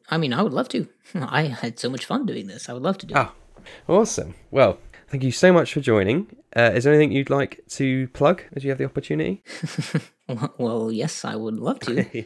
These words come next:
Speaker 2: <laughs>
Speaker 1: If anybody listening has enjoyed the things that I say and you want to hear more or, or ask me questions or talk about D and D with me, I love talking about D and D,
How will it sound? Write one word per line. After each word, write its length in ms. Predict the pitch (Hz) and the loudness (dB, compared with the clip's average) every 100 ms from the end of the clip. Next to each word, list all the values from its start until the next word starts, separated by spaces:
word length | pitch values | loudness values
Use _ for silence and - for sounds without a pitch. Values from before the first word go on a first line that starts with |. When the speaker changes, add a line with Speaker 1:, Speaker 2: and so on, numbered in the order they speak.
| - | -12
Speaker 2:
<laughs> 100 | - | -10
Speaker 1:
If 340 | 143 127 - - | -8 -8 -14 -10
anybody 560 | 127 117 120 110 110 110 | -6 -4 -4 -4 -4 -2
listening 580 | 131 - 135 170 123 - _ _ - | -2 0 0 0 -2 -6 _ _ -10
has 300 | 120 104 - _ | -8 -8 -12 _
enjoyed 340 | 123 123 147 160 | -8 0 2 2
the 60 | |
things 220 | 151 170 | 0 -2
that 100 | 160 | -2
I 80 | 139 | -4
say 340 | - 165 226 226 _ - | -2 0 0 -4 _ -10
and 120 | 110 | -8
you 80 | 107 | -6
want 180 | 113 113 | -4 -6
to 180 | 113 113 - _ _ _ _ _ | -6 -10 -10 _ _ _ _ _
hear 140 | 131 | -4
more 360 | 131 143 208 165 | 2 4 4 4
or, 140 | 107 | 2
or 140 | - 117 | -2 -4
ask 200 | 123 - | -4 -2
me 120 | 120 | -4
questions 420 | - 123 - 131 | -2 -4 -4 -6
or 160 | 123 113 - | -6 -10 -6
talk 220 | 135 143 | -6 -2
about 200 | 135 123 | -2 -2
D 140 | 123 | -2
and 80 | 131 | 0
D 80 | 127 | 0
with 160 | 131 | 0
me, 140 | 143 170 - | -2 -4 -4
I 40 | |
love 140 | 117 | -6
talking 300 | 107 117 117 | -4 -6 -4
about 200 | 117 117 120 | -4 -6 -2
D 120 | 117 | -2
and 80 | 117 | 0
D, 180 | 160 | -2